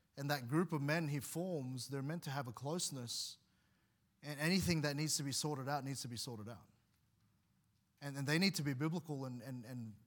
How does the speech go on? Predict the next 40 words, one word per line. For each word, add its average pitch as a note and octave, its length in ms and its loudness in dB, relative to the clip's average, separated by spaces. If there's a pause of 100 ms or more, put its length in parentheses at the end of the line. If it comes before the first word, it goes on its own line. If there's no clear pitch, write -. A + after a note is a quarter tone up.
(100)
men D3 200 0
full D#3+ 200 -2
of C3+ 60 -2
the C3+ 60 -2
Holy C3+ 260 -2
Ghost, C#3 480 -6
because C3 460 -4 (540)
there's C#3 140 -4
gonna D#3 140 2
be D#3 100 2
times D#3 400 -2
where C3+ 100 0
they C#3 140 0
disagree. C#3 460 -2 (1800)
There's C#3 140 -4
gonna E3 120 4
be D#3+ 80 6
times F3 380 4
where D3+ 100 4
they D3 80 4
want D3 180 2
to C3+ 40 -2
approach E3+ 340 -2
it D3+ 80 0
a C3 60 -4
different C#3 340 -4
way D3+ 240 -2
and B2+ 140 -4
another C#3+ 340 0
wants C3+ 220 -6
to C#3 60 -6
approach D3+ 320 -6
it A2+ 100 -8
this D3+ 200 -4
way, D3 200 -4
and A#2+ 100 -6
they're C3+ 80 -6
gonna D#3 160 -4
have D3 200 -2
to, C#3 180 -2